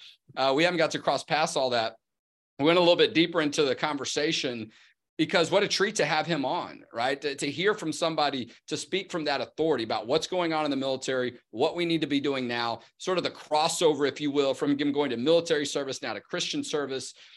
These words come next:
and, uh, and, and making a difference. There's no doubt. Listen, we only got a couple of weeks left in our session. You gotta stay engaged and check out our social media sites. If you get our email, you gotta check. We're probably sending stuff out every,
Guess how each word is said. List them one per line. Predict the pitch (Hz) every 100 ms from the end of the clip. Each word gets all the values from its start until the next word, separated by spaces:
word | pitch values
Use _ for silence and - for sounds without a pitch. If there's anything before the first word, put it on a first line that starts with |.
| - _
and, | 135 139 135 127
uh, | 135 135 120 110 - - 143
and, | 143
and | 143 165
making | 185 147 120
a |
difference. | 131 135 92 -
There's | 156 147
no | 151
doubt. | 147 147 - -
Listen, | 214 208
we | 156 254
only | 254
got | 196
a |
couple | 185 202
of | 185
weeks | 170 170
left | 165 165
in |
our | 135
session. | 117 156 147 104 -
You | 131
gotta | 135 170 214
stay | - - 185 175 170 - - -
engaged | 151 131 180 180 - 151
and | 131
check | - 170 175
out | 156
our | 143
social | - 165 -
media | 113 165 165
sites. | 165 160 160 - - - -
If | 123
you | 117
get | 165 208
our | 190
email, | 151 190 185 180 175 -
you | 175
gotta | 175 175
check. | 160 185 180 -
We're |
probably | 135 170 170
sending | 156 170 170
stuff | 175 165
out | 156 160
every, | 165 139